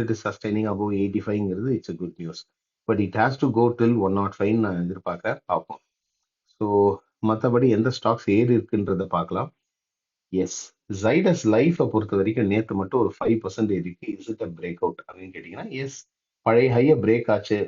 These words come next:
பழைய ஹையை இந்த மாதிரி பிரேக் ஆகி நல்லா க்ளோஸ் ஆச்சு அப்படின்னால, it's a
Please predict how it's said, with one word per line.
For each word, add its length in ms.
பழைய 260
ஹையை 220
இந்த 160
மாதிரி 200
பிரேக் 300
ஆகி 240
நல்லா 260
க்ளோஸ் 300
ஆச்சு 220
அப்படின்னால, 420
it's 160
a 80